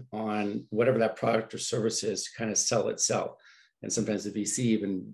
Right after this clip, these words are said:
you know, buy off on that. Uh, problem with that is that, especially if they don't hire a salesperson right away or put a process in place, that they can kind of cruise along,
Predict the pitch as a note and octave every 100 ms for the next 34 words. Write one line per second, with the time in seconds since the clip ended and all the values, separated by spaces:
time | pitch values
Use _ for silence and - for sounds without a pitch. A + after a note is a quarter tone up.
0 | - A2 G2 F#2+ G2+ G2+ G2+ G2+ A2+ G#2
1 | G2 G#2 - - - _ - G2 F#2 -
2 | B2 B2 A2+ G#2+ B2 A2 G#2+ G#2+ G2+ G2
3 | - G#2 - - - A2 G#2+ G#2 F#2 G#2+
4 | A2+ - A2 G#2 G2 - _ - A#2+ A2
5 | - - - G#2 G2+ G2+ G2 F#2 G#2+ G2
6 | - G#2+ G2+ G#2 - G2 - C#3 A2+ -
7 | - - G#2 G#2 A2 G#2+ A2 F#2+ - B2+
8 | G#2+ G#2 G2 G2+ G#2